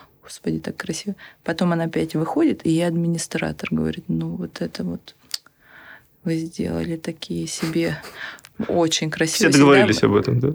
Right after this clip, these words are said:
Speaker 1: Да, это цыганский гипноз. Ей три раза скажешь: «Красиво», всё. Ну, то есть всё
Speaker 2: По-, <laughs>
Speaker 1: спокойно.
Speaker 2: если потом даже идёт охранник и говорит: «Ну ты уёбище, ничего, нормально?» Или, или такого не
Speaker 1: Уволят.
Speaker 2: бывает?
Speaker 1: Э,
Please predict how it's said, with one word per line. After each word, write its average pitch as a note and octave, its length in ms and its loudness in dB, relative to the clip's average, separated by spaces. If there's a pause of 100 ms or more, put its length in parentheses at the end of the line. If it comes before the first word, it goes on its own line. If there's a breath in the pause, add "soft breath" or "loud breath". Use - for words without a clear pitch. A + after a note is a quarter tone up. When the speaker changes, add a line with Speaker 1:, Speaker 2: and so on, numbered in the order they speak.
Speaker 1:
Да, D3+ 340 0
это D3+ 180 -6
цыганский E3+ 540 -2
гипноз. E3+ 360 -2
Ей E3+ 120 0
три F3+ 240 0
раза E3 260 -2
скажешь: - 380 -4
«Красиво», A#3 520 -4
всё. - 360 -4 (640)
Ну, G3+ 160 4
то F#3+ 140 -6
есть D#3+ 160 -8 (500)
всё - 200 2
Speaker 2:
По-, A2+ 40 8
<laughs> - 20 6
Speaker 1:
спокойно. - 200 4
Speaker 2:
если C3 180 6
потом C3 260 6
даже C3 200 6
идёт C3+ 120 4
охранник C3+ 360 6
и C#3 40 8
говорит: B2 240 6
«Ну C3+ 120 10
ты B2+ 200 6
уёбище, B2 560 6
ничего, A2+ 360 4
нормально?» D3 420 8
Или, A#2+ 460 6
или B2 100 8
такого E3+ 320 6
не B2 100 8
Speaker 1:
Уволят. C3+ 140 8
Speaker 2:
бывает? - 280 6
Speaker 1:
Э, - 60 2